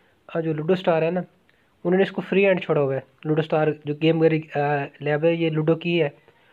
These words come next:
उन्होंने इसको फ्री and छोड़ा हुआ है। और ये लूडो के साथ, अ, लो-, Facebook के साथ login नहीं हो रही किसी का भी account।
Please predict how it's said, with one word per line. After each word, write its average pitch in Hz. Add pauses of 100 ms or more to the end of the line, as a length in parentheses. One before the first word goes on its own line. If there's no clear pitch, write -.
(240)
उन्होंने 185
इसको 185
फ्री 190
and 180
छोड़ा 143
हुआ 135
है। 135 (540)
और 170
ये 190
लूडो 165
के 185
साथ, 180 (380)
अ, 160
लो-, 160
Facebook 180
के 180
साथ 175
login 165
नहीं 180
हो 165
रही 156
किसी 165
का 170
भी 170
account। 151